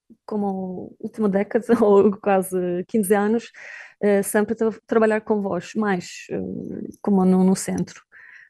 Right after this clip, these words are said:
Eh, mas recentemente, com, também com todas as improvisações ou colaborações também,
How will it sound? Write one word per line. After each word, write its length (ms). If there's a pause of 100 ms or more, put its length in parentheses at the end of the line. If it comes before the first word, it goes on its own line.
Eh, 760
mas 340
recentemente, 640
com, 300 (520)
também 260
com 140
todas 240
as 60
improvisações 880
ou 300
colaborações 640
também, 380